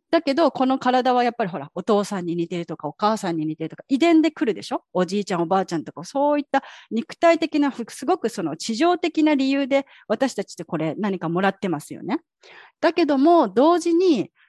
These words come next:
そこに命があるっていうのは、この永遠の自我、もうずっともう、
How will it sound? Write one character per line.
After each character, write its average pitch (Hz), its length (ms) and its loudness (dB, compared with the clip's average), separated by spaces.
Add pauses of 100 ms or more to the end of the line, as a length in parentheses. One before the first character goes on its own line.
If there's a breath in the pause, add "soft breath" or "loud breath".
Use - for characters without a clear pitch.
そ - 160 -8
こ 302 160 0
に 302 360 4 (520)
命 359 400 0
が 175 100 -2
あ 170 60 -2
る 170 60 -6
っ 160 60 -6
て - 120 -10
い 175 60 0
う - 20 0
の 147 120 -4
は、 170 320 0
こ 233 100 -2
の 202 160 0
永 277 80 4
遠 392 400 4
の 359 80 4
自 311 160 0
我、 - 260 -8 (540)
も 302 160 4
う 233 80 -6
ず 240 140 -2
っ 240 40 -2 (140)
と 359 100 4
も 339 400 4
う、 - 20 -20